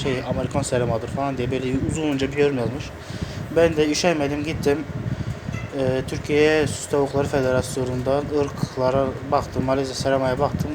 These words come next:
gittim fotoğrafını yapıştırdım arkadaşlar. Kaynak da belirtti.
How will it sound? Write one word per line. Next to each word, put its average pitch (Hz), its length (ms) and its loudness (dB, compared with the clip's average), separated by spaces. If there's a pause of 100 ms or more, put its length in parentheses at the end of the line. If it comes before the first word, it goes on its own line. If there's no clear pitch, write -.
(160)
gittim - 420 6 (120)
fotoğrafını 131 400 8
yapıştırdım 143 420 2
arkadaşlar. 123 560 0 (760)
Kaynak 147 280 4
da 139 140 4
belirtti. 131 420 -2